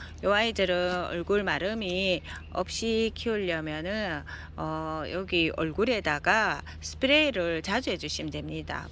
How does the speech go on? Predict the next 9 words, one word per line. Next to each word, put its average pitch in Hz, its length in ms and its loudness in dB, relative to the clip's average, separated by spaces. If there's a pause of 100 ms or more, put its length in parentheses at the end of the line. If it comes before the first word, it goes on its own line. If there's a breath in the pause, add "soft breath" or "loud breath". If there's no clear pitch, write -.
(120)
뿌리에다가 196 540 2
말고, 160 720 -2 (320 loud breath)
물 233 200 6
줄 196 200 0
때는 214 400 2
전체적으로 175 800 0
밑에 180 300 0
물을 180 300 -2
주지만 160 760 0